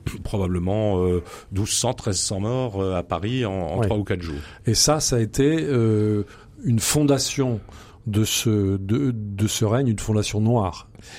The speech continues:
Speaker 1: Oui, parce que ça va le poursuivre
Speaker 2: Voilà.
Speaker 1: jusqu'au bout, hein.
Speaker 2: Jusqu'au
Speaker 1: Victor
Speaker 2: bout.
Speaker 1: Hugo, évidemment, va en faire,
Speaker 2: Mhm.
Speaker 1: euh, son miel, mais ce sera toujours, euh,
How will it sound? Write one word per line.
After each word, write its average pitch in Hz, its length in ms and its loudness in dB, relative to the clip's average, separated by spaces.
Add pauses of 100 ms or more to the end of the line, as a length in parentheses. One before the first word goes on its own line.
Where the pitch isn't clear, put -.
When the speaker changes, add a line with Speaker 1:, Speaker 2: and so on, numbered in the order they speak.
(200)
Speaker 1:
Oui, 170 360 4
parce - 200 -2
que 117 100 -2
ça 110 160 -2
va 101 80 0
le 101 60 0
poursuivre 123 440 -6
Speaker 2:
Voilà. 113 200 2
Speaker 1:
jusqu'au 110 340 -4
bout, 127 340 -2
hein. 101 120 0
Speaker 2:
Jusqu'au 90 280 -2
Speaker 1:
Victor 95 200 2
Speaker 2:
bout. 98 60 4
Speaker 1:
Hugo, 104 200 4
évidemment, 92 520 -2 (140)
va 92 120 2
en 90 120 0
faire, 101 320 2
Speaker 2:
Mhm. 92 100 0
Speaker 1:
euh, 90 100 0
son 95 200 -4
miel, 151 340 2
mais 113 120 -2
ce 104 160 -4
sera 123 200 -2
toujours, 139 560 2
euh, 95 340 2